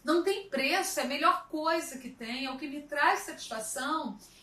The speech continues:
e me faz, é, é, continuar. Então, quando eu pego um aluno,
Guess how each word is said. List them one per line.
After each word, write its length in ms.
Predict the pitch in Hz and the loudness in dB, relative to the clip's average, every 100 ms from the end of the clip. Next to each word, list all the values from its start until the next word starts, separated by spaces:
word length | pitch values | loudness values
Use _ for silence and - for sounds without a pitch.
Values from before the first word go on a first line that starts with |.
| - | -16
e 100 | 277 | -6
me 120 | 294 - | -2 -2
faz, 640 | - 294 330 339 - - | 2 4 4 2 -4 -8
é, 100 | - | -6
é, 680 | 262 247 226 - 226 220 220 - | -4 -4 -6 -8 -12 -12 -14 -4
continuar. 1080 | 311 359 - 359 453 453 269 262 294 - - _ - - - 262 | 0 0 0 -2 0 2 4 4 0 -8 -20 _ -20 -20 -20 -6
Então, 360 | 269 359 403 | 0 2 2
quando 260 | 349 381 466 | 2 2 4
eu 120 | 466 480 | 0 0
pego 420 | 339 302 269 233 | 2 4 4 2
um 100 | 262 | -2
aluno, 800 | 285 277 277 302 311 269 208 180 | -2 -2 -2 -2 -2 0 -2 -4